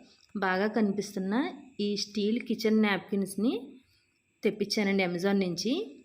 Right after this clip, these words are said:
Amazon-లో కొంచెం కాస్ట్ ఎక్కువ ఉంది కానీ క్వాలిటీ అయితే చాలా బాగుందండి.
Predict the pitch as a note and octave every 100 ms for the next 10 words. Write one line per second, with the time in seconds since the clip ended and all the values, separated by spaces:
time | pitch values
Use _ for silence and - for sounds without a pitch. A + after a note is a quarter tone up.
0 | _ - G3+ F3+ F3+ A3+ A#3+ B3 A#3 A#3
1 | A3 G3+ F#3 - A3 - A3 G3 G3 G3+
2 | F#3+ E4+ A#4+ - - - G3+ F3+ F3+ G#3
3 | F#3+ B3+ B3 F3+ F3+ G3 G3+ F3+ F3 E3+
4 | G#3+